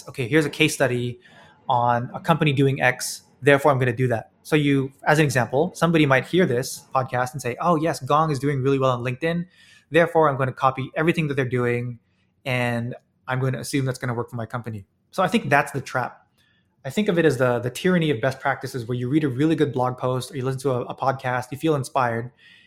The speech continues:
then you immediately try to copy it for your business.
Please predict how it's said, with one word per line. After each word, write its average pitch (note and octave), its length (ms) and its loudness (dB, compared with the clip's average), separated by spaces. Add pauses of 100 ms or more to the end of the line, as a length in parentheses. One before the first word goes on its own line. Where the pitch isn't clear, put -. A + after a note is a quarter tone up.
(100)
then D3 160 -2
you D3 120 -4
immediately D#3+ 560 0
try B2 560 0 (440)
to B2+ 60 -12
copy B2+ 420 -2
it B2+ 240 -8
for C3 160 0
your B2 80 -2
business. A#2+ 480 -8